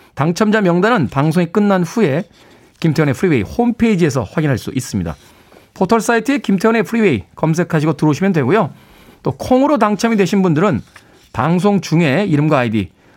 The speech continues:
한 번만 문자로 보내주시면 모바일 쿠폰 보내드립니다. 문자번호 샵 일공육일, 짧은 문자는 오십 원, 긴 문자는 백 원입니다. 자, 이오일육님의 신청곡으로 갑니다. 캐나다의 록밴드죠.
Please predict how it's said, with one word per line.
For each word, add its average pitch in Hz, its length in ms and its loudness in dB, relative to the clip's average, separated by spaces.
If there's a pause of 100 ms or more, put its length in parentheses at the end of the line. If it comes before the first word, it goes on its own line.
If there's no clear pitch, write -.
한 143 160 -6
번만 139 340 0
문자로 165 420 2
보내주시면 113 480 -2
모바일 123 300 0
쿠폰 101 480 -6
보내드립니다. 87 720 -6 (500)
문자번호 123 320 0
샵 190 320 -2
일공육일, 170 600 2 (480)
짧은 135 280 0
문자는 165 380 0
오십 160 260 -2
원, 90 160 -2 (120)
긴 127 140 -6
문자는 104 420 -4 (280)
백 127 140 -2
원입니다. - 320 -8 (880)
자, 95 260 -2
이오일육님의 226 760 2
신청곡으로 190 500 0
갑니다. 123 460 -2
캐나다의 160 340 0
록밴드죠. 147 680 0